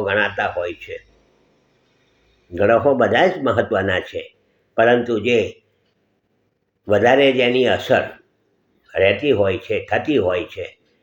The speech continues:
એવા ત્રણ ગ્રહો દરેકને માટે કહું છું, વ્યક્તિને હોય કે દેશ અને દુનિયાના, પરંતુ મહત્ત્વના આ જે ત્રણ ગ્રહો છે, શનિ, રાહુ અને ગુરુ,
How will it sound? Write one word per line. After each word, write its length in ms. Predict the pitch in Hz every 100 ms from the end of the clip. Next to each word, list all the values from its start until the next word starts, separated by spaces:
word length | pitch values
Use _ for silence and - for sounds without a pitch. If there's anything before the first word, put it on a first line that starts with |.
| _ _
એવા 280 | 110 113 139
ત્રણ 360 | 135 131 131 139
ગ્રહો 340 | 107 85 85 - _ _ _ -
દરેકને 800 | 107 147 156 - _ - 104
માટે 360 | 95 90 87 98
કહું 280 | - 82 87
છું, 240 | - 76 - _ _ -
વ્યક્તિને 520 | 87 85 - 131 127
હોય 340 | 127 110 117 117 - _ _ -
કે 120 | 101
દેશ 300 | 101 120 -
અને 200 | 98 101 101
દુનિયાના, 560 | 104 101 107 92 85 73 - _ _ -
પરંતુ 360 | 101 104 92 104
મહત્ત્વના 720 | 92 104 156 160 135 120 123 113
આ 180 | 120 139
જે 180 | 139 127 -
ત્રણ 260 | 113 113
ગ્રહો 380 | 104 92 101 98
છે, 180 | 107 101 78 _ _ _ _ _ _ -
શનિ, 300 | 113 131 139 131 104 98
રાહુ 440 | 101 98 104 110 147 143
અને 360 | - 104 110 98
ગુરુ, 300 | 101 104